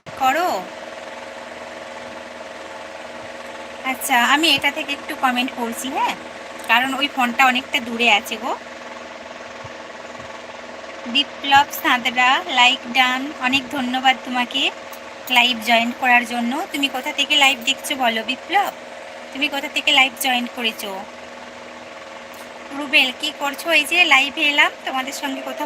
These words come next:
বলতে চলে এলাম লাইভে। তুমি কি করছো বলো রুবেল?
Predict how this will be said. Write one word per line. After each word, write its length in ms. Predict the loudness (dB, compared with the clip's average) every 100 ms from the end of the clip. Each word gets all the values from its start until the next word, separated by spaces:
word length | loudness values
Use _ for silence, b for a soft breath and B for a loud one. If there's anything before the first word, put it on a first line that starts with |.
| -4
বলতে 220 | -6 -8 -2
চলে 140 | 0 2
এলাম 180 | 2 2 4
লাইভে। 300 | 4 4 -2 -2 -8 -14 -14 -14 -14 -14 -14 -14 -14 -14 -14 -14 -14 -14 -14 -14 -14 -14 -14 -14 -14 -14 -14 -14 -14 -8
তুমি 160 | -4 -2
কি 80 | 0 0
করছো 240 | -2 -4 2
বলো 200 | 2 2 -2
রুবেল? 280 | -4 -4 -4